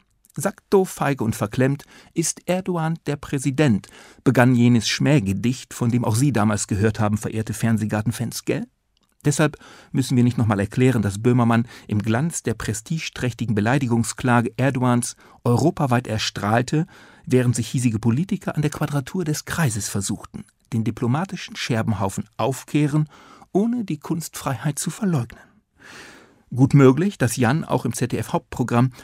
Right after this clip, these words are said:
solche „Nach mir die Sintflut“-Sachen bringt. Klar, grundsätzlich könnte das Mario Barth ebenfalls, wenn er Endreime beherrschen würde.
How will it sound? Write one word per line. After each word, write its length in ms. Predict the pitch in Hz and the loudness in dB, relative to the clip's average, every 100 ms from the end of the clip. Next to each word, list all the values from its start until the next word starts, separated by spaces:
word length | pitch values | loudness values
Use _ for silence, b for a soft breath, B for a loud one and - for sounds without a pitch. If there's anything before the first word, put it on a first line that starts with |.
| B | B
solche 420 | 127 131 147 123 B B | 2 4 2 -2 B B
„Nach 280 | 135 135 - | 2 2 2
mir 160 | 139 | 2
die 120 | 123 | 4
Sintflut“-Sachen 800 | 107 147 - - 101 101 - 104 | 2 2 -2 -4 -6 -6 -6 -6
bringt. 580 | 110 98 - _ - - _ _ _ | -6 -8 -10 _ -20 -20 _ _ _
Klar, 300 | - 123 95 - | -6 -4 -4 -6
grundsätzlich 800 | - 101 123 151 156 - 170 156 | -4 0 2 2 0 0 -6 -8
könnte 280 | - 131 120 | 0 0 0
das 180 | 107 104 | -4 0
Mario 340 | 107 107 107 | 0 2 0
Barth 380 | 95 95 104 120 - | -2 -2 -2 -4 2
ebenfalls, 640 | 143 127 107 120 117 - B B B | 4 4 2 0 -2 -2 B B B
wenn 240 | - 120 | -2 -2
er 180 | - 123 | -2 -4
Endreime 520 | 143 143 - 110 113 | -2 -2 0 2 2
beherrschen 480 | 107 110 143 - - | 2 0 0 0 -6
würde. 240 | 92 - | -8 -10